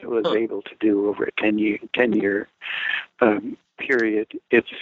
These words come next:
Speaker 1: <coughs> absolutely going to be head and shoulders above anything we'll ever get again. Um, so I was, um, um,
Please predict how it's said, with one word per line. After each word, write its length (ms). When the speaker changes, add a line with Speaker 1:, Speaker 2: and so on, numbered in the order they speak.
Speaker 1:
<coughs> 260
absolutely 1080
going 280
to 120
be 840
head 260
and 120
shoulders 440
above 340
anything 380
we'll 180
ever 220
get 300
again. 640
Um, 400
so 240
I 240
was, 260
um, 320
um, 520